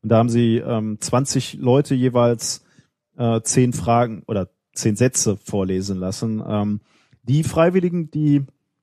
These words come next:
das gemacht haben und die nur das Video hatten, also kein Sound, keine Stimme, ähm, waren in der Lage, zweiundfünfzig Prozent, in zweiundfünfzig Prozent der Fälle die Emotionen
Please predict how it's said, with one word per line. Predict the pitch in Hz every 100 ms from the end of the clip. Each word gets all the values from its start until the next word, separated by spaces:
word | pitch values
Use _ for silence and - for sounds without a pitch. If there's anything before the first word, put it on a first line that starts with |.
| _ _ _ _ _
das | 120 120
gemacht | 123 147 -
haben | 180 160
und | 135 127
die | 120 123
nur | 143 113 170
das | 185 -
Video | 160 156 110 104 117 _ _ _ _ _
hatten, | _ 113 - 165 208
also | - 104 104
kein | - 131 143 139
Sound, | - 117 107 175 -
keine | 123 127
Stimme, | - 135 175 190 _ _ _ _ _
ähm, | 135 131 123 117 _
waren | 113 123 147
in |
der | 135
Lage, | 127 139 139 123
zweiundfünfzig | - - 147 156 165 160 - -
Prozent, | 151 147 - 156 170 - -
in | 139
zweiundfünfzig | 107 139 147 156 -
Prozent | - 143 - 135
der | 135
Fälle | - 143 135 135
die | - 123
Emotionen | 139 120 110 - 127 135